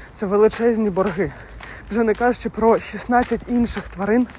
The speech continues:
які знаходяться на лікуванні у притулку. Ми благаємо вас про підтримку та допомогу для тваринок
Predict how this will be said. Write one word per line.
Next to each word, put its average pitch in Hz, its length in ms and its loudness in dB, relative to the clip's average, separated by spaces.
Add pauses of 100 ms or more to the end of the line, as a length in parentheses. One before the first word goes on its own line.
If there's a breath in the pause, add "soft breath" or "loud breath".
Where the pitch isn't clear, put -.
(460 loud breath)
які 214 260 0
знаходяться 202 560 2
на 190 120 -2
лікуванні 196 480 -2
у 196 80 0
притулку. 151 520 -10 (1300 loud breath)
Ми 226 120 4
благаємо 240 540 4
вас 196 240 -4
про 202 160 -8
підтримку 214 520 -2
та 185 160 0
допомогу 190 600 -2
для 165 180 -4
тваринок 170 400 -8